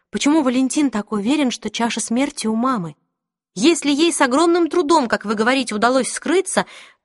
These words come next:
то зачем тащить с собой ещё и чашу? "Чтобы до неё не добрался Валентин", ответил Ходж. "Джослин лучше других знала, что может случиться, если он получит чашу. Вероятно, она боялась, что даже у конклава не хватит сил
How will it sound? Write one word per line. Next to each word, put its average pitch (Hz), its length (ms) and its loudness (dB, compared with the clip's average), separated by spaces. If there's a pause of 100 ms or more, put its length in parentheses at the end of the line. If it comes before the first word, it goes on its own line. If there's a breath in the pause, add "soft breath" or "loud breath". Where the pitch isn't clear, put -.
то 226 60 -6
зачем 269 400 0
тащить 285 420 -2
с - 80 -6
собой 196 340 -4
ещё 214 360 -4
и 311 100 -4
чашу? 294 560 -4 (1160)
"Чтобы 190 360 -2
до 185 120 2
неё 196 260 2
не 202 140 2
добрался 190 580 2
Валентин", 180 680 -2 (420)
ответил 160 440 -8
Ходж. - 500 -12 (600)
"Джослин 202 540 0
лучше 220 400 0
других 202 440 -2
знала, 196 420 2
что - 200 -4
может 185 280 0
случиться, - 560 -4
если 180 240 -2
он 202 160 0
получит 208 480 -2
чашу. - 560 -6 (720)
Вероятно, 202 560 2
она 202 180 2
боялась, 190 460 2
что - 180 -6
даже 185 320 0
у 185 40 -2
конклава 175 640 -2
не 156 120 -6
хватит - 400 -4
сил 208 380 -4